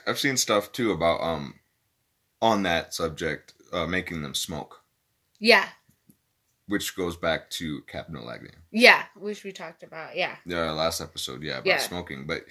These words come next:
Speaker 1: yeah, that, that's a whole thing, the whole feminization and, like, or sissification.
Speaker 2: Mm-hmm, mm-hmm.
Speaker 1: That's a thing.
Speaker 2: It's a thing. Um, some people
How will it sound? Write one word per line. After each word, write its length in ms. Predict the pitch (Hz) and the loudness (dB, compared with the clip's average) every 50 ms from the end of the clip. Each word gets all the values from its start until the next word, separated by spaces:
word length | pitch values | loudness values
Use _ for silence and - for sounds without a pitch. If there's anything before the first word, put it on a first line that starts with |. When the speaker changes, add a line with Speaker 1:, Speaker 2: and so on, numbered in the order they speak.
| - - _ | -20 -4 _
Speaker 1:
yeah, 220 | 117 127 117 98 | 8 8 8 8
that, 360 | 95 104 107 101 98 110 - | 8 4 2 2 0 -8 -6
that's 240 | - 107 107 - - 113 | 0 0 0 2 2 0
a 60 | 101 | 2
whole 200 | 101 101 95 87 | 2 0 -2 -2
thing, 300 | 90 113 113 107 92 85 | -2 -4 -4 -4 -2 -2
the 80 | 87 | -2
whole 200 | 87 90 90 85 82 | 0 0 0 -2 -2
feminization 880 | - 92 87 87 85 85 80 82 85 80 78 76 - 85 80 76 71 | -4 -4 -4 -4 -4 -4 -4 -2 -2 -2 -2 -4 -4 -6 -6 -6 -6
and, 280 | 65 65 65 64 62 57 | -8 -8 -8 -10 -10 -12
like, 240 | 55 55 52 50 - _ _ _ _ _ _ - | -12 -12 -14 -14 -16 _ _ _ _ _ _ -10
or 140 | 78 73 | -10 -8
sissification. 920 | 69 - - 90 82 - - - 80 - - 76 73 73 - 82 80 78 80 _ - | -2 -2 -2 -2 -2 -6 -6 -8 -8 -6 -4 -4 -4 -4 -6 -8 -8 -10 -12 _ -2
Speaker 2:
Mm-hmm, 720 | 262 269 269 262 240 233 247 254 254 _ _ _ _ 226 | -2 0 0 0 0 0 -2 -4 -8 _ _ _ _ -6
mm-hmm. 360 | 220 214 220 214 220 226 233 233 - - _ _ - - _ _ | -4 -2 -2 -2 -2 -2 -4 -6 -12 -20 _ _ -20 -20 _ _
Speaker 1:
That's 260 | - - - - - | -10 -10 -10 -10 -12
a 40 | - 87 | -14 -4
thing. 440 | - 139 147 151 143 135 131 127 - - | 2 4 6 6 6 6 4 0 -6 -10
Speaker 2:
It's 140 | - 170 - | -12 -8 -6
a 80 | 202 208 | -6 -4
thing. 460 | - - 277 277 262 254 254 254 254 - - - - - _ _ - | 0 0 2 2 2 2 0 -2 -4 -8 -20 -20 -20 -20 _ _ 12
Um, 400 | 269 262 254 240 226 226 202 185 | 12 12 12 12 10 6 0 -6
some 340 | - - - - 247 254 294 | -8 -10 0 2 2 4 6
people 520 | 339 381 320 294 320 311 302 302 311 330 | 4 4 4 6 6 8 8 8 6 6